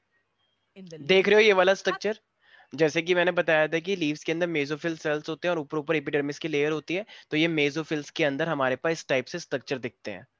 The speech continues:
Speaker 2: ठीक है? ये वाला डायग्राम बहुत इंपॉर्टेंट है, ध्यान रखना, this is very much important, ठीक है? तो ये कभी-कभी एग्जाम में सीधे बना हुआ आता है और तुम्हें आइडेंटिफाई करना होता है, ठीक है?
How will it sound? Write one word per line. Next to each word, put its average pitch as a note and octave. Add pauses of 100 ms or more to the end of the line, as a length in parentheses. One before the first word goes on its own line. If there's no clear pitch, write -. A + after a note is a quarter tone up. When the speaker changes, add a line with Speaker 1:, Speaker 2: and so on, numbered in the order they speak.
(260)
Speaker 2:
ठीक A#2+
है? F3
ये D#3
वाला D#3
डायग्राम D#3
बहुत C#3
इंपॉर्टेंट D3
है, E3+
ध्यान A#2+
रखना, G2+ (560)
this C3
is C#3
very C#3
much C3
important, A2+ (260)
ठीक A#2
है? D#3+ (380)
तो C3
ये D3 (100)
कभी-कभी C#3
एग्जाम C3+
में D3
सीधे D3
बना B2+
हुआ C3+
आता C3
है F3+
और E3+
तुम्हें D#3
आइडेंटिफाई B2
करना A2
होता G2+
है, G#2 (420)
ठीक A#2+
है? E3+